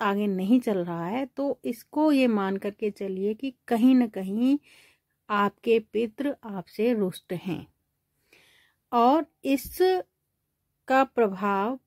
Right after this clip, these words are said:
अधिकतर परिवारों में या तो बड़े बेटे पर देखा गया है और या तो सबसे छोटे बेटे पर, मतलब कि या तो सबसे बड़े बेटे का परिवार आगे नहीं बढ़ रहा होगा और या तो सबसे छोटे बेटे का परिवार आगे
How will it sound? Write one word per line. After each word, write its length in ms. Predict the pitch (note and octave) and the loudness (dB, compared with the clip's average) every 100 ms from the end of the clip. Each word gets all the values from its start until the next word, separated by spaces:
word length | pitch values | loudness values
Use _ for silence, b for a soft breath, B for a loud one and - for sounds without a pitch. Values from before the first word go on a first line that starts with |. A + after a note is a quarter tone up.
| _ _ _ _ _ _ _ | _ _ _ _ _ _ _
अधिकतर 580 | B3 A3+ D4 D#4 - C#4 | 0 4 4 4 2 0
परिवारों 540 | B3 G#3 F3+ E3 E3+ F#3+ | 0 -2 -2 -2 -2 -4
में 380 | A3+ C4+ C4 G#3 | -2 0 0 -2
या 200 | G3+ F#3 F3+ - | -2 0 -2 -4
तो 280 | A#3 C#4 - - | -4 -4 -8 -12
बड़े 360 | G3 F3+ F#3 G#3+ | -4 0 2 4
बेटे 320 | C4 B3+ C4+ | 4 2 -4
पर 240 | B3+ C#4 C4 | -2 -4 -2
देखा 400 | B3+ B3 C4+ C4 | -4 -4 -6 -4
गया 220 | B3+ B3+ | -2 -2
है 200 | B3+ C4+ - | -2 -6 -6
और 200 | B3+ A#3+ | -4 -2
या 220 | G#3+ F#3 | -2 -4
तो 220 | - C4 | -6 -10
सबसे 420 | B3+ - - B3 C4 | -8 -10 -12 -10 -12
छोटे 420 | - G3 F3 E3+ | -10 -12 -8 -8
बेटे 320 | F3 - - | -8 -12 -16
पर, 240 | - - E3+ b b b b b b | -18 -18 -20 b b b b b b
मतलब 320 | G#3 G#3+ A#3 | -4 -2 -2
कि 200 | - D#4 | 0 0
या 200 | C#4+ A3 | 2 2
तो 260 | G3+ C4+ D4 | 0 -2 -2
सबसे 360 | C4+ A3 - C4+ | -2 -4 -4 0
बड़े 260 | A3+ A3 | 2 2
बेटे 240 | A3 G#3 G3+ | 2 0 -2
का 140 | A3+ | -4
परिवार 420 | A3+ A3+ A3+ A#3 | -4 -2 0 0
आगे 220 | A#3 A#3+ B3 | 0 0 2
नहीं 200 | B3+ B3 | 2 2
बढ़ 180 | A#3 | 0
रहा 140 | A#3 A#3+ | -2 -2
होगा 380 | B3 B3 C4 D4 | 0 0 0 -2
और 240 | C#4 A#3 | 0 2
या 180 | G#3 F#3+ | 2 -2
तो 160 | C#4 | -6
सबसे 360 | C4+ A3 - B3+ | -6 -6 -8 -12
छोटे 340 | - G#3 G3+ | -8 -8 -6
बेटे 280 | F#3 F3 E3 | -6 -8 -12
का 140 | - A#3 | -14 -12
परिवार 380 | G#3+ F3+ F#3 G3 | -8 -6 -4 -4
आगे 320 | E3 G#3+ | -4 -4